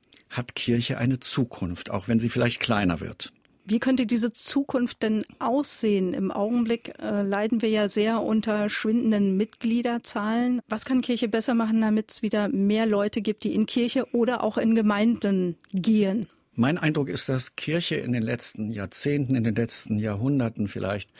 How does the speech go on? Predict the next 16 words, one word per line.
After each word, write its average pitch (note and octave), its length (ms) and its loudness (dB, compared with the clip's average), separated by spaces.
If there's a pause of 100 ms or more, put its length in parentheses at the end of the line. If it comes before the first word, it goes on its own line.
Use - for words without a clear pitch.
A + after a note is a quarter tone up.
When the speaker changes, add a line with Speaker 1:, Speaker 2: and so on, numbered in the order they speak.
(360)
Speaker 1:
sehr A2 260 -2
stark A#2+ 560 -4
theoretisch G#2+ 960 -2
erklärt G#2+ 560 -6
wurde F#2 320 -4
und F2 140 -6
theologisch B2 840 2
hergeleitet A2 680 0
wurde. G#2 260 0
Und G#2 240 0 (560)
gläubige B2 380 2
Christen C3+ 360 2
wissen C3 200 4
ganz A#2 240 2
viel F3+ 240 0
davon. A#2 480 0